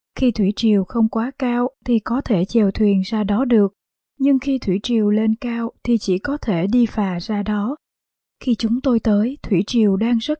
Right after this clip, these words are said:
cao, do đó chúng tôi chỉ có thể đi ra được đó bằng thuyền. Chiếc thuyền của chúng tôi thì nhỏ mà sóng thì lớn. Tôi thầm nghĩ,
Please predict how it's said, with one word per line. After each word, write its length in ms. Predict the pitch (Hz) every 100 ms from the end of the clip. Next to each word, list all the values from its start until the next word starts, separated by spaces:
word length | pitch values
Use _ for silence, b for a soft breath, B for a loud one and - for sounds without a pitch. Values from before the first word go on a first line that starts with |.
| -
cao, 280 | 254 254 254 _ _ _
do 200 | 226 220
đó 280 | 214 214 254 -
chúng 200 | 247 285
tôi 240 | 269 247 226
chỉ 140 | 180
có 200 | - 277
thể 240 | - 208
đi 160 | 190 247
ra 280 | 226 240 240
được 220 | 202 -
đó 280 | 208 196 302 -
bằng 220 | 214 190 -
thuyền. 280 | 208 196 185 _ _ _ _ -
Chiếc 180 | 277 -
thuyền 300 | - 214 190
của 140 | 185 190
chúng 200 | 226 277
tôi 240 | 269 247 240
thì 140 | 220
nhỏ 420 | 190 190 170 185 277
mà 320 | 220 208 190
sóng 280 | 170 226 208 311
thì 200 | 254 202
lớn. 320 | 185 196 240 349 _ _ _ _
Tôi 160 | - 220
thầm 260 | 220 202 180
nghĩ, 320 | 190 175